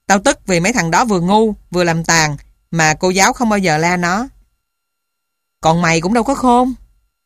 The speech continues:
Khôn sao để bị đòn hoài?" Thằng Hải mơ màng nhìn lên ngọn cây. "Đời mà mày, có đau khổ mới thành công chứ."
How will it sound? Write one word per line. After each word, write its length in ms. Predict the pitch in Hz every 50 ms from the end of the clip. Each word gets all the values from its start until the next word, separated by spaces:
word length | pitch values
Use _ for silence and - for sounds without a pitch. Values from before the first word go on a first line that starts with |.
| _ _ _ _ _ _ -
Khôn 300 | - 240 247 247 240 240
sao 120 | - 254
để 120 | 220 247
bị 80 | 247 233
đòn 260 | 196 185 180 190 190
hoài?" 400 | 190 202 180 180 180 190 202 208 - - _ _ _ _ _ _ _ _ _ _ _ _ _ _ -
Thằng 160 | 175 151 147
Hải 280 | 151 160 139 135 165 214
mơ 240 | 226 214 208 208 202
màng 280 | 185 175 165 156 156
nhìn 160 | 156 156 147
lên 160 | 156 170 180 185
ngọn 200 | 160 123 143 151
cây. 320 | - 170 175 175 180 170 - _ _ _ _ _ _ _ _ _ _ _ _ _ _ _ _ _ _ -
"Đời 280 | - 170 170 165 165 160
mà 120 | 160 160
mày, 300 | 160 147 151 156 185 196 - _ _ _ _ _ _ _ _ _ _ -
có 120 | - 247
đau 160 | 247 214 196 196
khổ 280 | 196 185 143 147 185
mới 100 | 226 277
thành 220 | 269 214 170 160 156
công 220 | 185 190 202 208
chứ." 280 | 190 208 220 254 294